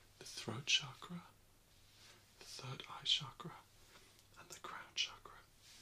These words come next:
I'm going to start at the bottom with your root chakra. And what I'm going to do is I'm going to release any energies that I sense there. Just get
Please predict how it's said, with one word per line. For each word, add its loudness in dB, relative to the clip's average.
I'm -8
going -2
to 0
start 10
at -12
the 2
bottom -6
with -14
your -6
root -10
chakra. 4
And -12
what -6
I'm -4
going 0
to -2
do -4
is -8
I'm -6
going -4
to -2
release 2
any -2
energies 2
that -10
I -8
sense 4
there. -8
Just -2
get -4